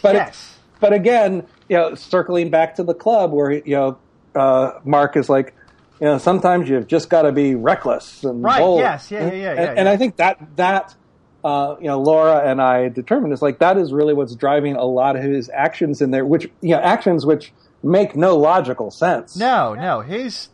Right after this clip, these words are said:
Speaker 2: yeah, the way, the way that, uh, uh, Halper and Kiley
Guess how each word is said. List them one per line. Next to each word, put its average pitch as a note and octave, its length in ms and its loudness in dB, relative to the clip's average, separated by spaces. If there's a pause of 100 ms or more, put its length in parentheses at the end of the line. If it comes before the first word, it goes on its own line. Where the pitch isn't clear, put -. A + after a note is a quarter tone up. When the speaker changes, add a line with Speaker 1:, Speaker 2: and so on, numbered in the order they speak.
(120)
Speaker 2:
yeah, E3+ 200 -6
the D3+ 100 -10
way, A3+ 240 -8
the F#3 140 -12
way G#3+ 180 -10
that, F#3+ 280 -14
uh, B2+ 640 -10
uh, A#2 180 -14
Halper E3 380 -10
and G2+ 160 -16
Kiley C#3 460 -12